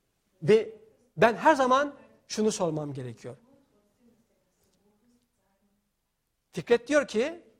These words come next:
ya da birimizden biri, "Bu doğrudur." diyor. Evet. Bu Fikret'e göre doğru olabilir. Recep'e göre de doğru olabilir. Ama Rabbin sözüne göre doğru mu?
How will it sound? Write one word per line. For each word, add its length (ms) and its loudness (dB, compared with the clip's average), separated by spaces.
ya 140 -4
da 240 -6
birimizden 580 -4
biri, 400 -8
"Bu 140 4
doğrudur." 460 10
diyor. 280 -12
Evet. 320 -6
Bu 60 0
Fikret'e 380 -8
göre 240 -2
doğru 220 0
olabilir. 480 -8
Recep'e 300 -2
göre 240 -2
de 140 -8
doğru 220 -8
olabilir. 420 -18
Ama 260 -10
Rabbin 280 -6
sözüne 340 -12
göre 240 -14
doğru 280 -16
mu? 160 -20